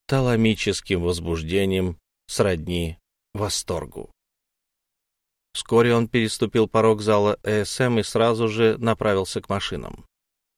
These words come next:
Соотношение сил в смотровых окнах оказалось прежним, семь к шести. Райнхард слегка усмехнулся. Семь к шести.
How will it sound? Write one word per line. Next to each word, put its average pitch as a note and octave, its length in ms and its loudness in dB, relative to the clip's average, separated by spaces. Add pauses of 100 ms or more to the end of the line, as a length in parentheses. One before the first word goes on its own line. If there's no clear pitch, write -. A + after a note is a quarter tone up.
Соотношение G2+ 720 0
сил A#2 400 -2
в - 60 -12
смотровых F#2 680 0
окнах A2+ 520 2
оказалось G2+ 680 0
прежним, D#2 540 -6
семь G2+ 340 -2
к - 60 -12
шести. - 520 -6 (640)
Райнхард B2+ 520 0
слегка B2 460 -2
усмехнулся. A#2 640 -6 (380)
Семь - 300 0
к - 60 -14
шести. - 460 -6